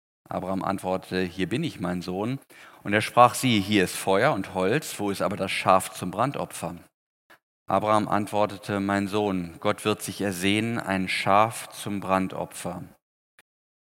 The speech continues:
Und die gingen, beiden gingen wieder miteinander.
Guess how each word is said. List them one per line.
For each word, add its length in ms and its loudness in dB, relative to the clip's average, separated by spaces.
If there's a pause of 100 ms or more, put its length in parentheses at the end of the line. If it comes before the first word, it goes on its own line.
(220)
Und 160 -6
die 80 -2
gingen, 280 -4
beiden 300 8
gingen 300 4
wieder 160 2
miteinander. 720 -4